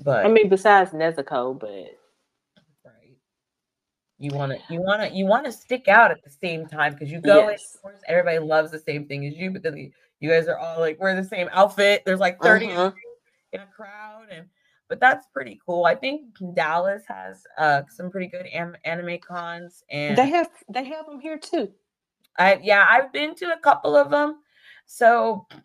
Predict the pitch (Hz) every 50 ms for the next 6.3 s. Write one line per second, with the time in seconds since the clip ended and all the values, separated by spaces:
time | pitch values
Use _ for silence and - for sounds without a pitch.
0 | _ _ _ - 185 196 202 220 226 220 220 226 247 247 247 254 254 - - -
1 | 226 - _ _ _ _ _ - 226 220 214 208 196 190 - - 208 196 202 202
2 | 202 196 175 180 175 - 185 185 175 170 - - - - - 190 180 180 180 180
3 | 170 151 - 170 165 156 - 107 - - 156 165 175 170 208 214 214 208 208 -
4 | - 202 214 214 196 190 214 220 214 214 202 170 151 147 123 98 104 _ _ _
5 | _ _ - _ _ _ - 202 240 254 247 220 196 180 170 190 185 185 214 262
6 | 302 330 349 330 311